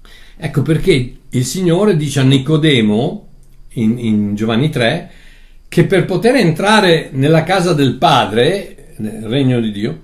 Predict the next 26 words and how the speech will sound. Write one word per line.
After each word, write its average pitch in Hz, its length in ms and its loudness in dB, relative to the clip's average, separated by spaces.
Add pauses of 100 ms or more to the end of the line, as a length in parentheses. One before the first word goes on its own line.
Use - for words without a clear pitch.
bisogna 208 520 2
essere 220 340 2
nati 247 320 0
di 202 180 0
acqua 180 340 0
e 202 40 2
di 131 120 -2
spirito, - 640 -2 (140)
bisogna 170 360 0
essere 139 300 -6
figli 160 320 -2
dell'uomo 185 560 0 (240)
e 202 160 -4
figli 139 400 0
di 104 120 -8
Dio, 135 280 -2 (240)
proprio 156 360 0
come 135 280 -2
era 147 220 -2
Gesù, 110 380 -2
figlio 135 400 -4
dell'uomo 190 640 0
e 147 140 -4
figlio 110 380 -6
di 107 120 -8
Dio. 127 280 -2